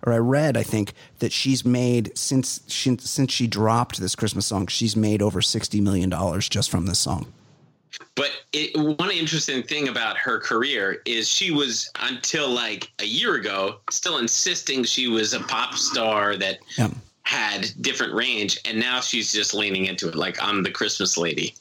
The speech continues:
Speaker 1: Yeah, she doesn't give a fuck. But, but, you know, this song, and I'm not a Mariah Carey fan. I couldn't name one other song that she's done, like Heartbreaker or
Speaker 2: It is
Speaker 1: something.
Speaker 2: a good song. I think it's
Speaker 1: Yeah.
Speaker 2: a good song.
Speaker 1: Yeah, it is a great song. Um, she, sh-,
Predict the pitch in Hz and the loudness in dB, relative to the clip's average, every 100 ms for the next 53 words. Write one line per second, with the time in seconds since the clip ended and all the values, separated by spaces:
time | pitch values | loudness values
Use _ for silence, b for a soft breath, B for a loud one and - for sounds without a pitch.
0 | _ 131 143 - 156 180 120 104 - 110 | _ 2 2 4 2 4 2 0 0 -2
1 | - 139 - 120 139 - 143 156 131 135 | 0 -2 -2 -2 -2 2 4 4 2 0
2 | 143 - 156 196 131 95 110 - 123 123 | 0 0 2 4 4 2 -2 0 2 4
3 | 131 113 107 196 190 190 - 101 104 107 | 6 4 2 0 0 -2 0 0 2 0
4 | 101 - 107 98 104 101 104 104 98 92 | 0 0 2 2 2 2 2 2 0 -2
5 | 90 - 87 95 98 92 - 98 78 - | -4 -2 -2 -2 -2 -2 -4 -6 -6 -10
6 | - 101 - - 113 113 - 123 120 139 | -12 -12 -10 0 2 2 2 2 4 4
7 | 135 131 143 131 143 151 - 160 131 127 | 4 4 2 4 2 2 -2 -8 -8 -10
8 | 127 101 95 - 165 165 131 113 - 92 | -10 -12 -14 -12 -10 -8 -2 -2 -4 -10
9 | - - - _ _ 160 151 214 269 127 | -10 -12 -16 _ _ 0 2 2 2 0
10 | 104 87 65 B B B - 131 127 120 | 0 -4 -6 B B B 0 4 6 4
11 | 107 - - - 147 151 151 151 - - | 2 0 -2 2 4 4 4 2 0 -6